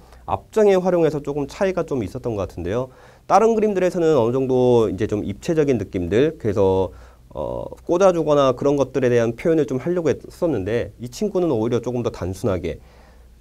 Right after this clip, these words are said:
강하게 보여지지 않았던 이 침에 대한 부분이 있죠.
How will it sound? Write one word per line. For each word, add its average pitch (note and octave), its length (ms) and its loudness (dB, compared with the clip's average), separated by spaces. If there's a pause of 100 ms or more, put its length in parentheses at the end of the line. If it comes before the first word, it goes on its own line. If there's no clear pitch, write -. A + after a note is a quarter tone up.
(200)
강하게 F3+ 460 2
보여지지 D3 560 0
않았던 A2 600 0 (120)
이 G#2 160 -8
침에 B3 400 0
대한 D#3 220 0
부분이 F2+ 220 -6
있죠. C3 280 -4